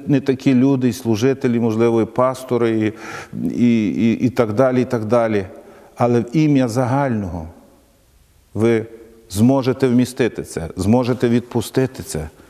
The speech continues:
зможете перейти, допоможете перейти, можливо, цю долину, цей важкий час в цій церкві, де ви були, то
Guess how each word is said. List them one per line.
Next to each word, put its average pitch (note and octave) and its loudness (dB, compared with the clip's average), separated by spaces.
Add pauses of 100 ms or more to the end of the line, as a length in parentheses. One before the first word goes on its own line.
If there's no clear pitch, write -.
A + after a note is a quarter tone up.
(560)
зможете B2+ 2
перейти, C3 2
допоможете B2 0
перейти, A2 0 (400)
можливо, A2+ 2 (380)
цю B2 2
долину, A2 2 (880)
цей A2 0 (380)
важкий B2 2
час D#3 2
в - -10
цій A2 2
церкві, G2+ 0
де F#2 0
ви F2+ 2
були, E2+ 0 (1080)
то G2 2